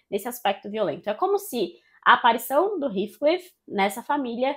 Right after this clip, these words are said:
tivesse tornado tudo muito violento e muito arrebatador. E aí começa uma série de conflitos.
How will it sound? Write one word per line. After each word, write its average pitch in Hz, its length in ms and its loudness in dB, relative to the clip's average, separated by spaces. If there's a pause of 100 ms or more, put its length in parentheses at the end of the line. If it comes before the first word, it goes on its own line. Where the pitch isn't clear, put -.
(260)
tivesse 254 380 2
tornado 240 520 4
tudo 240 300 -6
muito 226 340 -6
violento 208 800 -2
e 202 80 -8
muito 196 240 -4
arrebatador. 190 760 -2 (640)
E 208 80 -4
aí 202 120 4
começa 202 420 0
uma 202 140 -2
série 180 560 0
de 165 160 -10
conflitos. - 560 -10